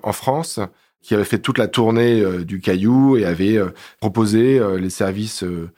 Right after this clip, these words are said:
de la Chine pour construire des infrastructures, euh,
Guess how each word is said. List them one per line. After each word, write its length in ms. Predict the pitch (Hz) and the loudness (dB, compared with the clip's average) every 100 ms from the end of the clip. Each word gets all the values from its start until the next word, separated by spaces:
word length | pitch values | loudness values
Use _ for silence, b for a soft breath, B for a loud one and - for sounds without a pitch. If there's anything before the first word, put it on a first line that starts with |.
| b b - | b b -8
de 100 | 92 | -4
la 120 | 87 | -4
Chine 520 | - 113 117 120 107 | -4 -2 0 0 -2
pour 140 | 92 | -6
construire 380 | - 92 - 101 | -8 -12 -6 -4
des 180 | 95 95 | -4 -8
infrastructures, 920 | 90 87 - 98 - 98 104 107 95 | -8 -8 -12 -14 -8 -2 0 0 -2
euh, 140 | 87 | -6